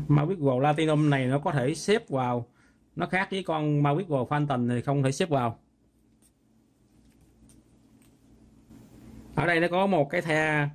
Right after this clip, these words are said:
cắm thẻ nhớ micro S D. Để mình mở ra cho các bạn xem thẻ nhớ này. Ở đây là cái thẻ nhớ SanDisk, à, mười sáu gi, được, à, hãng D J I tặng kèm.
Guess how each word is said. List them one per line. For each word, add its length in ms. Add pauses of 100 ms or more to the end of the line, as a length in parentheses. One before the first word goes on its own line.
cắm 280
thẻ 120
nhớ 240
micro 380
S 120
D. 20 (1700)
Để 100
mình 120
mở 200
ra 140
cho 100
các 80
bạn 140
xem 280
thẻ 140
nhớ 220
này. 160 (880)
Ở 160
đây 120
là 140
cái 100
thẻ 180
nhớ 220
SanDisk, 460 (500)
à, 260
mười 220
sáu 280
gi, 280 (1600)
được, 280
à, 280
hãng 240
D 20
J 340
I 60
tặng 200
kèm. 240